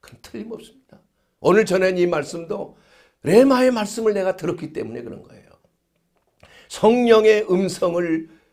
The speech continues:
우리가 기도할 때 들어보는 것입니다. 들리는 것이에요. 음?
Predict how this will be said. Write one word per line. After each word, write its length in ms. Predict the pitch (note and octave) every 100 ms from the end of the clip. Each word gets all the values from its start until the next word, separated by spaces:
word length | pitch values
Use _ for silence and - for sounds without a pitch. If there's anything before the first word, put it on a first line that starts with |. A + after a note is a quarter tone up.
| _ _ _ _ _ -
우리가 340 | C#3+ C3+ B2+
기도할 640 | - G#3 C#4+ A3+ B3 B3 -
때 760 | A#3 A#3+ B3 B3 B3 B3+ B3+ - _ _ _ _ -
들어보는 500 | C4+ D#4+ D4 C#4 D4
것입니다. 580 | C4+ C#4 D#4 F#3+ E3 -
들리는 400 | D4+ D#4+ E4 D#4+
것이에요. 1040 | A#3 - - - - - - - - _ _ _ _ _ _
음? 200 | G#3+ G3+